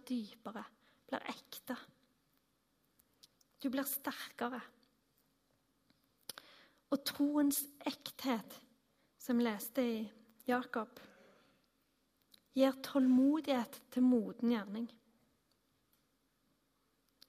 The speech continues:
Livet blir sterkere, og vi kan få lov å oppleve liv og overflod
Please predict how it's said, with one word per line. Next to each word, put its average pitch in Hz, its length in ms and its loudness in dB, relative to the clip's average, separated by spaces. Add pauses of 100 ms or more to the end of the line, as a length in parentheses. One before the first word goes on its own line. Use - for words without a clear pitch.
(320)
Livet 262 480 0
blir 233 160 -10
sterkere, - 800 -8 (1700)
og 247 80 2
vi 262 80 0
kan 254 140 0
få 254 140 -2
lov 240 180 0
å - 80 -4
oppleve 233 460 -6 (580)
liv 277 460 2 (760)
og - 160 -2
overflod 240 680 -6